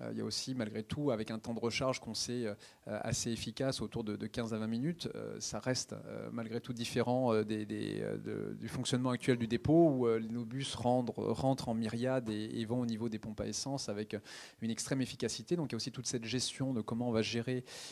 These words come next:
euh, le temps de ravitaillement des, des différents bus. Et puis donc on s'appuie là-dessus sur un retour d'expérience et un partage qu'on a avec d'autres réseaux pour lesquels nous déployons, euh, ces bus à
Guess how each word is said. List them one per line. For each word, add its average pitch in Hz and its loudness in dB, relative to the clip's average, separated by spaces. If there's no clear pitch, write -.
euh, 107 4
le 123 8
temps 135 8
de 120 6
ravitaillement 117 4
des, 107 2
des 110 0
différents 110 2
bus. 135 0
Et 113 0
puis - 0
donc 120 0
on 110 -4
s'appuie 120 0
là-dessus 117 -2
sur 117 -2
un 107 0
retour 120 -2
d'expérience 113 -4
et - 0
un 104 0
partage 131 0
qu'on 110 -2
a 120 0
avec 107 -2
d'autres 139 4
réseaux 120 2
pour 117 2
lesquels 131 0
nous 120 -2
déployons, 110 -2
euh, 104 -6
ces - -4
bus 117 -4
à 110 -2